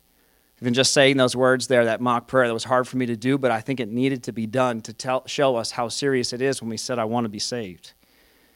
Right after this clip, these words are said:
To say to the Lord, "I wanna be saved, but I won't, don't wanna be your disciple," is really, really weird.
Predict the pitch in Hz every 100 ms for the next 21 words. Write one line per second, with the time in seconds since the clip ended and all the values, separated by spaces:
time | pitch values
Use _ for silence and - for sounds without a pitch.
0 | _ _ _ _ _ - 135 - 202 214
1 | 190 185 170 175 185 160 - 175 156 143
2 | 139 151 160 147 160 165 156 143 139 123
3 | - 147 151 131 113 135 110 117 147 151
4 | 139 131 131 123 120 117 120 107